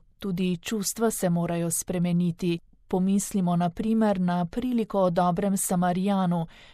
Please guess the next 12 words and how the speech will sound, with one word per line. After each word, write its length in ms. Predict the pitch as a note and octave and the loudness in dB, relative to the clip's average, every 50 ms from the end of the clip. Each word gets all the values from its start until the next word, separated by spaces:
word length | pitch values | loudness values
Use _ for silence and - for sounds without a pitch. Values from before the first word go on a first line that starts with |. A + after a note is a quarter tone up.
| - - | -20 -16
spreobrniti 880 | - - - - - F#3+ G3 F#3+ F#3 F3 F#3+ G3 G#3 A#3 A#3+ A#3 - G#3 | -12 -10 -8 -4 0 2 2 2 2 2 2 2 2 2 2 0 0 -4
se 260 | F3+ - - G3+ F#3 | -4 -2 0 -2 -2
k 100 | F3 - | -2 -2
sočutju, 760 | - - - A#3 A3 - - G#3+ F#3 E3 - - F3+ E3 D#3+ E3 - _ - _ _ _ _ - | -6 -4 -2 -2 -2 -2 -2 -2 -2 -2 -2 -2 -2 -2 -2 -4 -8 _ -20 _ _ _ _ -10
torej 320 | - G3 G3 F#3+ F#3+ F#3 F3 | -6 -4 -2 0 0 0 -2
krščanska 920 | E3+ - A3 A3 G#3+ - - - A#3 G3 G3 F#3+ F#3+ - - - - G3+ | -2 0 0 0 0 0 -2 0 0 2 2 2 0 -2 -4 -2 -2 -2
čustva. 640 | G3 - - A#3 F#3+ E3+ - - - F3 F3+ E3+ D#3 - - _ _ _ _ _ _ | -2 -2 -4 -2 -2 -2 -2 -4 -2 -2 -2 -2 -2 -4 -10 _ _ _ _ _ _
Spreobrnitev 1040 | - - - - - G#3 G3 G3 G3 F3+ G#3 G#3 A3+ B3+ C4+ C4 - A#3 F#3+ E3+ E3 | -12 -10 -8 -6 -2 0 2 2 2 2 0 0 -2 -2 -4 -2 -2 0 0 0 0
del 360 | E3 E3 F#3 G3 G3+ G3+ G#3+ A3 - - - | 0 0 2 2 2 0 -2 -4 -6 -10 -6
in 240 | A#3 B3 B3 B3 B3 | -4 -4 -2 -2 -4
spreobrnitev 960 | - - - - B3 B3 B3 G#3+ B3 B3 G#3+ G3 F3+ F3 E3+ - G3+ G3+ G#3 - | -8 -8 -6 -2 -2 0 0 2 0 0 2 2 0 0 -2 -2 -4 -4 -4 -6
čustev. 600 | - - G#3+ F3 E3 - - - F3+ E3+ E3 | -6 -4 -4 -4 -4 -4 -2 0 0 0 0